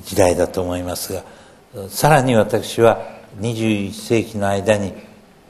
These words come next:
国がなくなれば、本当に人類は幸せだと思うんですが、どういうふうにその国の枠を作って、作っていくか、作り直さなければならない時代だと思います。それから、ダンテの時代はまだ都市国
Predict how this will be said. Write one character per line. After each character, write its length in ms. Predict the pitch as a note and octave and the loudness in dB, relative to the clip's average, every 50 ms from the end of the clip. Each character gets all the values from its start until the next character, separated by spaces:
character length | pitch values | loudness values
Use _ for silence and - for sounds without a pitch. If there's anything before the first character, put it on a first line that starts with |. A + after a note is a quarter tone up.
| - - | -16 -10
国 240 | - A#2 A#2+ B2 A#2 | -6 -4 -2 0 2
が 120 | A#2+ B2 | 4 4
な 180 | B2 C3+ D#3+ D#3+ | 4 4 2 0
く 120 | - D#3 | 0 0
な 160 | D3 C#3+ C#3 | 0 2 2
れ 120 | C#3 C#3+ C3+ | 4 2 4
ば、 420 | C#3 C#3+ C3+ C3+ - - - - - - - - - - | 4 2 2 0 -4 -10 -16 -20 -20 -20 -20 -20 -12 -8
本 140 | - G#2 F2+ | -6 -6 -4
当 120 | - A2 | -2 -2
に 60 | G#2 | -2
人 200 | F#2 G2+ G2+ F#2+ | -2 -2 -2 -2
類 100 | F#2 F#2 | -2 -2
は 120 | E2+ E2+ D#2+ | -2 -4 -4
幸 320 | - - G2 F#2 F#2 E2+ | -2 0 2 4 4 4
せ 160 | D#2 G#2 G2+ | 4 2 2
だ 120 | E2+ F#2 F2+ | 2 2 -2
と 140 | - - F2+ | -2 -4 -8
思 160 | E2 D#2+ E2 | -8 -8 -10
う 20 | |
ん 60 | D#2+ | -12
で 100 | D#2 E2 | -14 -14
す 120 | - - F2+ | -12 -12 -12
が、 60 | - - - - - - - | -14 -14 -16 -20 -20 -4 2
ど 120 | A#2 - | 6 6
う 40 | G#3 | 6
い 40 | G3+ | 6
う 40 | G3 | 6
ふ 60 | C#3 | 4
う 60 | C#3 B2 | 4 2
に 220 | A2+ G2+ A2 - - - - - | 2 0 -2 -4 -10 -16 -14 -6
そ 140 | - G#2 | -2 0
の 100 | F#2+ F#2 | 0 0
国 180 | F#2 - G2+ F#2+ | -2 -4 -6 -4
の 140 | F#2+ F#2 F#2 | -2 0 0
枠 240 | G2 F2+ - - F#2+ | 0 0 -2 -4 -6
を 40 | |
作 240 | E2+ - - - - | -6 -6 -8 -12 -12
っ 40 | - - - _ _ _ - - - - - | -12 -14 -16 _ _ _ -20 -20 -18 -14 -12
て、 120 | G#2 G2 F#2+ F#2+ F2+ F2 - - - - - - - _ | -12 -10 -10 -12 -14 -16 -16 -20 -20 -20 -20 -20 -16 _
作 180 | - - - - | -12 -12 -12 -8
っ 20 | |
て 140 | - - F#2 | -6 -4 -4
い 40 | - | -4
く 80 | - | -4
か、 120 | - F#2 - | -8 -8 -8
作 200 | - - - - | -8 -4 -2 0
り 80 | C3+ C#3 | 2 2
直 180 | C3 B2 A#2 G#2 | 2 2 2 2
さ 140 | B2 A#2+ | 2 0
な 100 | G#2+ G#2 | 0 0
け 100 | - G2 | 0 -2
れ 60 | F2+ F2 | -2 -2
ば 120 | F2 F2 | -2 -2
な 120 | F2 F2+ | -4 -4
ら 120 | F2+ F2 E2+ | -4 -4 -4
な 120 | E2+ E2 | -6 -8
い 60 | E2 | -10
時 140 | - - G2+ | -8 -8 -8
代 200 | F2 - F2 E2 | -6 -6 -8 -8
だ 140 | E2 - - - - | -10 -12 -18 -18 -16
と 120 | - F#2 | -14 -12
思 200 | F2 E2+ E2+ E2 | -10 -8 -8 -10
い 60 | D#2+ | -10
ま 140 | D#2+ D#2+ D#2 | -12 -14 -14
す。 160 | - - - - - - - - - - - - | -16 -16 -20 -20 -20 -20 -20 -20 -20 -20 -20 -10
そ 120 | - - C3 | -2 2 2
れ 100 | C3+ B2+ | 2 4
か 140 | - C3+ C3 | 6 6 6
ら、 300 | B2+ A#2+ - - - - - - - - - - - _ - | 6 6 4 0 -4 -12 -14 -18 -20 -20 -20 -20 -20 _ 2
ダ 140 | D3 D#3 F3 | 2 2 2
ン 80 | F#3 | 2
テ 120 | E3+ D#3 C3+ | 0 -2 -2
の 140 | B2+ A2+ | -2 -2
時 80 | G2+ - | 0 2
代 180 | B2 A2+ A2 G#2+ | 4 4 6 6
は 100 | G2 F#2+ | 4 2
ま 180 | A2 C#3 E3+ E3 | 2 2 2 4
だ 320 | C#3+ A#2 F2+ - - - - - - - | 4 2 0 -2 -8 -14 -18 -18 -2 0
都 80 | C3+ C3 | 2 2
市 180 | - - - - | 2 0 -6 -4
国 180 | - G3+ F#3+ | -4 -4 -4